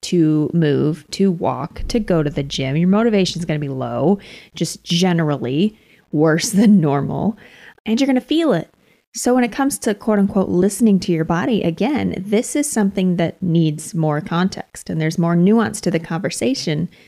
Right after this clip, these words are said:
than just saying it, you know? Some days you're gonna be more tired just in general, but especially in a calorie deficit, some days you're gonna be extra more tired <laughs> than usual,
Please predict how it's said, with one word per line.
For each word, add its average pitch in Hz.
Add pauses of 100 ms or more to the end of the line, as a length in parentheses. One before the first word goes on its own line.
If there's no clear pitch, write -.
(220)
than 170
just 170
saying 156
it, -
you 160
know? 143 (440)
Some 165
days 165
you're 165
gonna 165
be 165
more 160
tired 160
just -
in 180
general, 165
but -
especially 170
in 156
a 147
calorie 139
deficit, 170
some 175
days 151
you're 147
gonna 151
be 160
extra 214
more 143
tired 147 (260)
<laughs> -
than 170
usual, 143